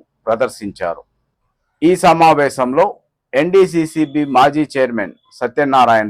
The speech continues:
రెడ్డి, డీసీఎంఎస్ మాజీ డైరెక్టర్ జెట్టి వేణు యాదవ్, మున్సిపల్ వైస్ ప్రెసిడెంట్ చిన్ని సత్యనారాయణ, పోలూరు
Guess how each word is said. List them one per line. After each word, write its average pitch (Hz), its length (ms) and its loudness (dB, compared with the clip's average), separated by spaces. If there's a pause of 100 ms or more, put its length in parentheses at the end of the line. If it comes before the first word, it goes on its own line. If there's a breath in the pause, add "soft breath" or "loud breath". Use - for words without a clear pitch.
రెడ్డి, 123 220 -8 (840)
డీసీఎంఎస్ 180 760 0 (120)
మాజీ 143 360 2
డైరెక్టర్ 120 500 -2 (400)
జెట్టి 120 380 -4
వేణు 131 340 -2
యాదవ్, 117 340 0 (960)
మున్సిపల్ 214 460 0 (140)
వైస్ 165 280 2
ప్రెసిడెంట్ 120 480 -2 (380)
చిన్ని 165 300 -4
సత్యనారాయణ, 127 720 0 (840)
పోలూరు 156 400 4